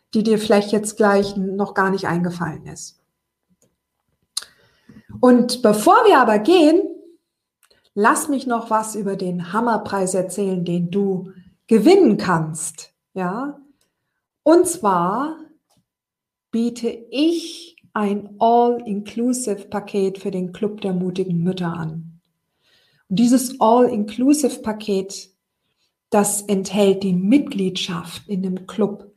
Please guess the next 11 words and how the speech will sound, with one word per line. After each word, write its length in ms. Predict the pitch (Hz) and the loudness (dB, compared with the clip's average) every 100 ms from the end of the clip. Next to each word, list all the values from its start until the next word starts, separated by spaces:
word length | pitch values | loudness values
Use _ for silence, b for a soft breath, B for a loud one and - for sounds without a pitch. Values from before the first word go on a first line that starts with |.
| _ _ | _ _
für 200 | - - | -10 -6
ein 220 | 190 185 | -4 -2
ganzes 600 | 190 202 208 220 208 - | 0 0 -2 -4 -6 -4
Jahr. 380 | 170 170 170 - - _ _ _ _ _ _ _ _ _ b b b b b b b - | -4 -4 -10 -16 -20 _ _ _ _ _ _ _ _ _ b b b b b b b -6
Es 180 | 208 | -4
enthält 640 | 220 214 208 214 220 214 - | 0 0 0 0 0 -2 -4
zusätzlich 1000 | - 285 330 214 208 - 196 185 185 - | 2 6 6 4 0 -2 -2 -2 -2 -6
den 220 | 202 185 | -6 -6
Kur 220 | - 220 | -4 -2
Royal 460 | 202 196 196 185 185 | -2 -2 0 -2 -2
Online-Kurs, 1080 | - 220 247 185 175 175 185 170 170 - - | 0 0 2 0 0 -2 -4 -4 -6 -10 -16